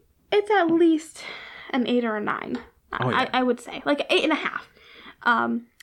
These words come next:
Speaker 1: 'cause I, I, I do think that it could have been a l-, just a little bit more of something, like, expanded on with some of the different storylines in it.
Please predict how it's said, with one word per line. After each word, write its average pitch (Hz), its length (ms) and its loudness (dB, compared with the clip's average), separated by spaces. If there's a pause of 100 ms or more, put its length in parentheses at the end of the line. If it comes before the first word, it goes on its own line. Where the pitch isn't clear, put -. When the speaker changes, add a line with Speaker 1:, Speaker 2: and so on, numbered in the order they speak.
Speaker 1:
'cause 294 140 0
I, 269 160 2 (100)
I, 269 360 0
I 277 80 4
do 294 500 2 (2250)
think 262 480 0
that 240 420 0
it 262 220 0
could 262 320 0
have 240 420 -4
been 240 500 0 (880)
a 269 40 0
l-, 247 440 0
just - 140 -10
a 262 60 0
little 285 420 2
bit 330 200 2
more 262 640 6 (100)
of 349 100 0
something, 381 580 0
like, 247 220 0
expanded 254 600 -2
on 320 460 2
with 254 160 2
some 262 140 -4
of 247 60 0
the 247 80 2
different 240 320 0
storylines 294 840 0
in 285 140 0
it. 330 200 -2